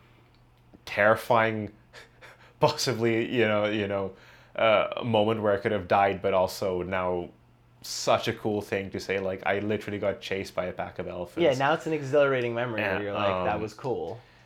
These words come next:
Speaker 1: Same th-, and speaking of mountains in Pakistan, one time we went up and suddenly we were just caught in, like, a blizzard and couldn't come back down. Um,
Speaker 2: Damn, so you have to, like, stay the night?
Speaker 1: You had to stay the night, but, like, my uncle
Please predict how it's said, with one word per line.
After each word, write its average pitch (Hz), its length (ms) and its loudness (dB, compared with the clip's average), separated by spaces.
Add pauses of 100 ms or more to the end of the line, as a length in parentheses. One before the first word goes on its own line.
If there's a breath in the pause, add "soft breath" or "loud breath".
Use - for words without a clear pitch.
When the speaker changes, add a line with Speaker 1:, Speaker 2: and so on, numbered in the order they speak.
(140 soft breath)
Speaker 1:
Same 139 340 0
th-, 156 300 6
and 113 100 -2 (140)
speaking 147 440 2
of 123 120 4
mountains 113 400 0
in 110 80 -4
Pakistan, 104 720 0
one 104 200 2
time 110 300 -2
we 104 80 0
went 101 260 -2
up 98 200 0
and 98 100 -4
suddenly 101 240 -6
we 101 80 -2
were 95 80 -2
just 92 220 -8
caught 92 240 -2
in, 98 160 -8
like, 87 180 -6
a 92 100 -4 (400)
blizzard 98 440 -4 (600 soft breath)
and 98 200 -8
couldn't 113 200 0
come 104 160 -2
back 95 240 0
down. 95 360 -2 (1000 soft breath)
Um, 98 180 -2
Speaker 2:
Damn, 131 360 -4
so 135 120 -8
you 135 60 -2
have 131 140 -6
to, 135 80 -10
like, 127 100 -2
stay 139 160 -6
the 127 120 -4
night? 160 500 0
Speaker 1:
You 135 60 -4
had 120 160 4
to - 40 -10
stay 156 200 2
the 131 100 2
night, 120 380 2
but, 110 140 2
like, 104 340 0
my 107 400 0 (100)
uncle 113 800 2